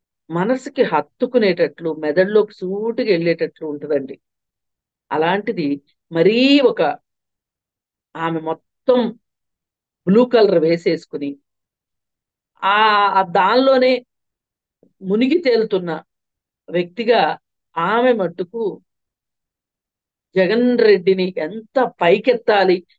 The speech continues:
అంటే, జగన్ రెడ్డి పైకి రావటం వెనకమాల కూడా ఈమె, ఆ, సహకారం కూడా ఉంది కాబట్టి, ఆ చేసే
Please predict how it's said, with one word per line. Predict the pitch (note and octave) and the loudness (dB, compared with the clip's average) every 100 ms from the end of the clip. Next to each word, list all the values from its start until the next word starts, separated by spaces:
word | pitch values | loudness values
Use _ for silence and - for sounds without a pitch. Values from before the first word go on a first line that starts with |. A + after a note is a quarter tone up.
| _ | _
అంటే, | D#3+ F#3+ | -2 -2
జగన్ | E3+ D#3+ F#3 G#3+ | 2 0 2 2
రెడ్డి | G#3+ G3+ | 2 2
పైకి | G3 F3 F#3 | 0 0 0
రావటం | F#3 E3+ F3 E3+ | 0 0 -2 -6
వెనకమాల | D#3+ D#3+ - D#3+ | -8 -8 -6 -6
కూడా | D#3+ F3+ B3+ - _ _ _ _ | -4 -4 -6 -16 _ _ _ _
ఈమె, | B3 C4+ C#4 C4 _ _ | 0 2 2 0 _ _
ఆ, | - G3+ F3+ F3 E3+ E3 E3 | -6 -4 -2 -2 -2 -4 -8
సహకారం | - G#3+ B3+ B3 G#3 F#3 | -2 0 0 0 0 0
కూడా | F3 E3 | 0 0
ఉంది | D3+ F3 | -2 -2
కాబట్టి, | F#3+ E3 C#3 C3+ E3 G3 _ _ _ | -2 -2 -4 -10 -14 -16 _ _ _
ఆ | E3 G3+ G3+ | -8 -8 0
చేసే | F#3+ A3 B3 C4 A#3 | 2 2 0 0 0